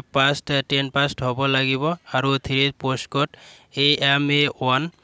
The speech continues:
আ, টু থাউজেণ্ড টুৱেণ্টি ওৱান, number of post, uh, ফৰ্টি টু, ই জেনেৰেলৰ কাৰণে নাইনটিন post। আৰু trade চাৰ্টিফিকেট mechanic, mechanic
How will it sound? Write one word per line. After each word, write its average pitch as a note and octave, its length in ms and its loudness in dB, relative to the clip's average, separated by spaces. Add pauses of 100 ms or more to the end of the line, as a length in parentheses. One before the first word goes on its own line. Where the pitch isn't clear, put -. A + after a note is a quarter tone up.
(380)
আ, C3+ 180 -2
টু C#3 180 -2
থাউজেণ্ড C#3+ 380 0
টুৱেণ্টি C3+ 320 0
ওৱান, C#3 160 0
number C3 400 0
of C#3 200 2
post, C#3 440 -2
uh, C3+ 260 2
ফৰ্টি C3+ 440 -2
টু, D3+ 280 -4 (180)
ই C3 340 -2
জেনেৰেলৰ C3+ 500 0
কাৰণে C#3 400 0
নাইনটিন B2+ 500 -2
post। C#3+ 320 -4 (1400)
আৰু C#3 300 2
trade D3 380 -2
চাৰ্টিফিকেট D3+ 680 0 (100)
mechanic, C#3+ 500 0 (360)
mechanic D3 560 -2